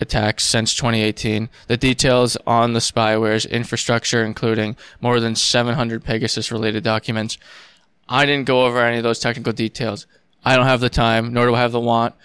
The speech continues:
Usually, uh, I like to go right to the source, but if the source is seven hundred pages,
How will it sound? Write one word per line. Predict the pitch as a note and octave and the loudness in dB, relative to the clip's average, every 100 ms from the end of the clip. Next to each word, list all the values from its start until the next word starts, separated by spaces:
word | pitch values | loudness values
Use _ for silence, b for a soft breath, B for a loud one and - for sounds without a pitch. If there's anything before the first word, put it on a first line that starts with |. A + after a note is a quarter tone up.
| b b | b b
Usually, | C3 C#3 C3 C3+ C3+ C3+ b b b | 2 4 4 4 4 0 b b b
uh, | - A2+ A2 A2 - _ _ _ _ | -2 0 2 0 -2 _ _ _ _
I | A#2+ | 0
like | A#2 A#2 B2 | 2 2 0
to | - C#3 B2 A#2+ A#2 - _ _ _ _ - | -4 -2 0 0 -2 -8 _ _ _ _ -4
go | B2+ | 0
right | B2 B2 | 2 2
to | C3 | 2
the | A#2+ | 0
source, | - B2+ C3+ D3+ - - _ _ _ _ _ - | 2 2 2 2 -2 -6 _ _ _ _ _ 0
but | C3+ | 2
if | B2 | 4
the | B2+ | 2
source | A#2 C#3 C3+ - | 0 2 2 2
is | B2 | 0
seven | - C3 B2 B2 | 2 2 2 0
hundred | B2+ A#2 A2+ | 0 -2 -2
pages, | - B2+ A#2+ A#2+ A2+ A#2 | 0 0 0 0 0 0